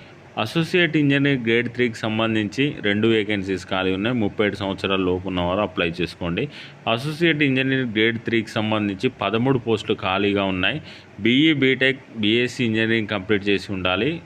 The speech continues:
అసోసియేట్ ఇంజనీరింగ్ గ్రేడ్కి సంబంధించి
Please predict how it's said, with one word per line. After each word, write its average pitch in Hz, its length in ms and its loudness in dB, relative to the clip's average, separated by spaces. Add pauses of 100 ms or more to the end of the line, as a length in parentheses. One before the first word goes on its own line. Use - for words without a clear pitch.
(380)
అసోసియేట్ 160 560 0
ఇంజనీరింగ్ 135 500 2
గ్రేడ్కి 113 340 0
సంబంధించి 107 720 0